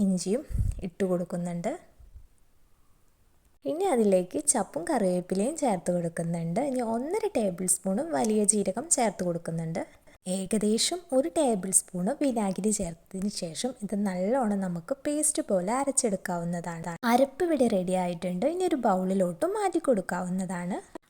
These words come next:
അരപ്പിൻ്റെ കൂടെ രണ്ട് വലിയ ടേബിൾ സ്പൂൺ മുളക് പൊടിയും അര ടീസ്പൂൺ മഞ്ഞൾപ്പൊടിയും ചേർത്ത് കൊടുക്കുന്നുണ്ട്. ആവശ്യത്തിനുള്ള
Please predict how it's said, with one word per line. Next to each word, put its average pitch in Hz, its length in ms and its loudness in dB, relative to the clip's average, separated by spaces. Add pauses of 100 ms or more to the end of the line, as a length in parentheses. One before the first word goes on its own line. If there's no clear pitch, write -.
(140)
അരപ്പിൻ്റെ 302 520 2
കൂടെ 196 220 0 (160)
രണ്ട് 285 320 -2
വലിയ 196 220 4 (160)
ടേബിൾ 175 280 -2 (100)
സ്പൂൺ 247 200 -4 (100)
മുളക് 185 360 0
പൊടിയും 175 340 -6 (500)
അര 302 140 2 (100)
ടീസ്പൂൺ 180 540 0 (260)
മഞ്ഞൾപ്പൊടിയും 208 680 2
ചേർത്ത് 214 360 0
കൊടുക്കുന്നുണ്ട്. 170 560 -6 (400)
ആവശ്യത്തിനുള്ള 220 640 -2